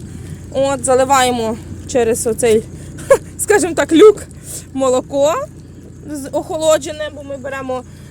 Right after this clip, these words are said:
е, молоко, доїмо, охолоджуємо, тоді і розвозимо. Е, охолоджене, теплого не возимо, щоб, не дай Боже, нічого не прикисло, не... ну, в різні бувають ситуації. Люди виходять зі своєю тарою і шлангом я їм набираю, скільки кому там,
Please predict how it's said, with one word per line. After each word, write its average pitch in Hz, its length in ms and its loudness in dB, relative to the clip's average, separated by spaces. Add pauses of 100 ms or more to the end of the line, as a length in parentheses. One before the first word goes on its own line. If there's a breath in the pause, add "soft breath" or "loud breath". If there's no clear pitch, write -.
(120 loud breath)
е, 226 280 -2
молоко, 254 520 0
доїмо, 349 460 0
охолоджуємо, 294 580 -2
тоді 247 220 -10
і 254 160 -4
розвозимо. 185 760 -4 (540 loud breath)
Е, 208 200 -4
охолоджене, 220 560 -4
теплого 277 400 -6
не 233 120 -4
возимо, 175 440 -8
щоб, 185 200 -12
не 190 180 -8
дай 214 140 -4
Боже, 247 440 -6
нічого 208 400 -8
не 208 360 -2
прикисло, 220 420 -10
не... 196 320 -6 (160)
ну, 403 100 -10
в 233 160 -10
різні 247 220 -6
бувають 185 260 -4
ситуації. 175 480 -12 (340 loud breath)
Люди 339 200 -2
виходять 285 360 -6
зі 240 80 -10
своєю 226 360 -4
тарою 508 560 0
і - 40 -6
шлангом 330 440 -6
я 269 160 -4
їм 262 120 -6
набираю, 233 500 -4 (420 loud breath)
скільки 320 320 -8
кому 247 240 -8
там, 240 200 -8